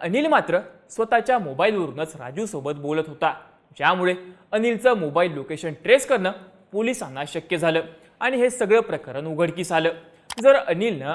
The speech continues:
आपलाच मोबाईल सोबत आणला नसता, तर कदाचित या गुन्ह्याचा उलगडा करणं आणखी कठीण जाऊ शकलं असतं. पण मोबाईलचं लोकेशन समोर आलं आणि अनिलची चूक सगळ्या जगासमोर आली. आता या सगळ्या राड्यामध्ये अर्चना यांची बहीण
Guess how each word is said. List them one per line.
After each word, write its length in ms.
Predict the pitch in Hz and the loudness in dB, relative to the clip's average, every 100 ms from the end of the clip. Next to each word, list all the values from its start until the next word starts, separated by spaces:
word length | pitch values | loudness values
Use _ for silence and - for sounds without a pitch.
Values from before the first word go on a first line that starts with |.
| - | -6
आपलाच 400 | 127 - 175 170 | -10 -2 -2 -4
मोबाईल 400 | 139 143 220 202 - - | -10 2 2 2 -2 -16
सोबत 340 | - 269 302 302 - | -2 4 4 4 -10
आणला 260 | 185 269 | -2 2
नसता, 300 | 294 - 160 - - _ - | 2 0 -2 -2 -16 _ -20
तर 60 | 131 - | -20 -6
कदाचित 380 | 143 214 208 202 - - _ 294 | 4 4 4 -8 -10 -20 _ 0
या 80 | 277 | 0
गुन्ह्याचा 460 | 208 180 190 233 - | 0 -2 0 0 -2
उलगडा 300 | 143 151 185 | -2 -2 -2
करणं 280 | 180 165 160 165 | -2 -4 -6 -8
आणखी 260 | 135 135 208 | -12 -12 -10
कठीण 320 | 156 165 151 | -8 -8 -6
जाऊ 200 | 143 226 | -2 0
शकलं 340 | 226 208 190 | 0 4 4
असतं. 240 | 170 170 - - - _ - | 4 -2 -4 -12 -20 _ 0
पण 120 | 294 | 2
मोबाईलचं 520 | 247 226 233 226 247 | 4 4 4 4 2
लोकेशन 400 | 175 147 160 180 | 2 -4 -6 -6
समोर 360 | 156 135 147 247 | -8 -10 2 6
आलं 240 | 240 190 - - - | 6 6 -2 -20 -18
आणि 140 | 131 139 - | -18 -18 -20
अनिलची 420 | 131 147 143 143 | -10 -10 -10 -14
चूक 340 | - 277 240 - - - | -6 -2 -2 -4 -20 -12
सगळ्या 240 | 143 135 151 | -4 0 0
जगासमोर 520 | 156 165 165 165 160 | 2 0 0 -2 0
आली. 200 | 151 143 - - - - | 0 0 2 6 6 4
आता 220 | 190 285 | 0 2
या 100 | 294 | 0
सगळ्या 280 | 269 247 254 | 0 0 2
राड्यामध्ये 640 | 190 143 185 190 135 156 165 | 2 4 2 2 0 0 0
अर्चना 380 | 151 139 175 180 | -6 -6 -4 -4
यांची 300 | 156 147 160 | -4 -6 -8
बहीण 340 | 151 214 202 | -2 2 2